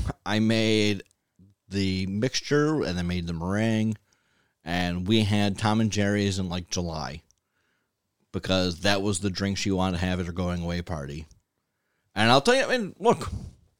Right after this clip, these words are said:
you might say it's not a summer drink, but, you know, like, sometimes taking a hot shower in the summer makes the outside feel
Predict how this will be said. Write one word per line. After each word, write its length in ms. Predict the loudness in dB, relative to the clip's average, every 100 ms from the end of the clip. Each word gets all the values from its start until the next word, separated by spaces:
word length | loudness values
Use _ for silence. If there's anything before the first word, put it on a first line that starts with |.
| _ _ _ _ _ _ _ _ _ _
you 200 | 0 2
might 180 | 2 2
say 380 | 4 6 6 2 -10 _
it's 160 | -4 0
not 140 | 2
a 40 | 2
summer 280 | 2 0 0
drink, 380 | 0 -2 -4 -14 _ _ _
but, 60 | -2
you 60 |
know, 120 | 0 0
like, 220 | -2 -6 -14
sometimes 460 | -2 0 4 2 2
taking 200 | 0 2
a 60 | 2
hot 240 | 2 4
shower 300 | 6 8 8
in 80 | 4
the 60 | 6
summer 360 | 6 8 4 0
makes 320 | 2 4 4 2
the 220 | 2 2
outside 480 | 2 0 2 2 2 4
feel 320 | 4 4